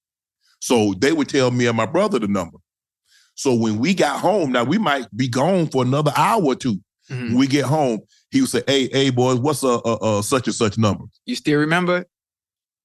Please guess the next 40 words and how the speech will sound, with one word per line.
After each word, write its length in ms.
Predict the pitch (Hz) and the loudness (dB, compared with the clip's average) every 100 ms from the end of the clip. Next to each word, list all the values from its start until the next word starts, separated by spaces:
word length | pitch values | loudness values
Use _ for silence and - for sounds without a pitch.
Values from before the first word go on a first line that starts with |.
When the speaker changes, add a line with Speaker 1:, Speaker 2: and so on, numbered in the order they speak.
| _ - | _ -8
Speaker 1:
Like 220 | 110 104 | -6 -4
it 60 | |
was, 120 | 95 95 _ _ _ _ _ _ _ _ _ _ _ _ _ _ _ _ _ _ _ | -6 -8 _ _ _ _ _ _ _ _ _ _ _ _ _ _ _ _ _ _ _
forgetting 380 | 135 120 139 127 | -4 0 2 2
it 60 | 120 | 2
wasn't 300 | 120 113 107 | 2 2 0
an 100 | 135 | 0
option. 380 | 165 110 - - _ _ - | -2 -6 -14 -18 _ _ -10
Speaker 2:
Right, 300 | 110 101 - | -6 -6 -6
right, 240 | - 95 - | -4 -4 -4
right, 220 | 90 90 | -6 -6
right, 240 | - 101 - - - | -6 -8 -8 -12 -8
right. 220 | - - - _ _ | -6 -6 -10 _ _
Speaker 1:
There 80 | 135 | -2
was 80 | 135 | 0
only 160 | 131 120 | 2 2
Speaker 2:
Right. 80 | 127 | 2
Speaker 1:
one 100 | 120 | 2
way 100 | 113 | 0
to 80 | |
do 180 | 104 147 | 0 -2
things. 260 | - 101 95 | 0 -4 -2
That 120 | 107 | -4
was 120 | 101 | -2
his 120 | 143 151 | 0 0
Speaker 2:
Yeah. 60 | 101 | -2
Speaker 1:
way. 200 | 82 - _ _ _ _ _ _ - | -6 -8 _ _ _ _ _ _ -2
And 520 | 117 107 101 98 95 - | 0 2 2 0 -4 -2
like 220 | 110 110 | -2 0
I 60 | 110 | -2
said, 440 | - 151 123 98 - - _ | 0 2 2 -2 -8 -20 _
he, 200 | - - _ _ _ | -6 -6 _ _ _
and 140 | 131 127 | -6 -2
that's 220 | 143 143 | -2 0
why 160 | 143 135 | 0 0
I'm 60 | 127 | 0
so, 340 | 135 131 143 160 | -2 -2 0 0
Ocho, 500 | 156 151 151 110 - _ _ _ | 0 0 0 0 -2 _ _ _
he 160 | - 190 | -8 0
didn't, 300 | 185 160 - | 0 0 -4